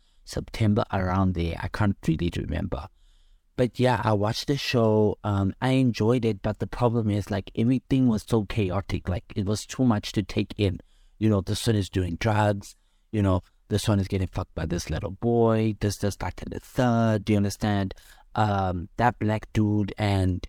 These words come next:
um, I forgot what her name is. Like, I think she's, like, the se-, she's not the main character. I don't think she's the main character. But she's the one that got slapped by Maddie in season two. I saw snippets, you know?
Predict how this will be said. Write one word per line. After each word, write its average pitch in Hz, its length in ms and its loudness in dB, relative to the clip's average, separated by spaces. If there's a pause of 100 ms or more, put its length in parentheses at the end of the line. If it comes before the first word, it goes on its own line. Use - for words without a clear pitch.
(100)
um, 95 520 -4 (800)
I 113 100 -2
forgot 131 360 0
what 131 160 2
her 120 100 4
name 101 380 2
is. 92 260 -2
Like, 104 240 -2 (800)
I 135 80 -2
think 156 300 0
she's, 123 200 -2
like, 117 200 -2
the 113 100 0
se-, 101 220 -8 (320)
she's 131 160 -4
not 160 180 0
the 147 80 2
main 104 300 4
character. 82 500 -6 (340)
I 107 100 0
don't 120 120 2
think 127 140 0
she's 107 180 -2
the 107 80 4
main 95 220 2
character. 90 440 -2 (480)
But 101 560 0
she's - 260 -2
the 135 120 2
one 131 180 2
that 139 160 -2
got 123 180 0
slapped - 420 -4
by 101 460 2
Maddie 101 540 0
in 107 160 0
season 98 380 -2
two. - 200 0
I 98 80 -2
saw 98 220 0
snippets, - 580 -8 (240)
you - 80 -4
know? 98 180 0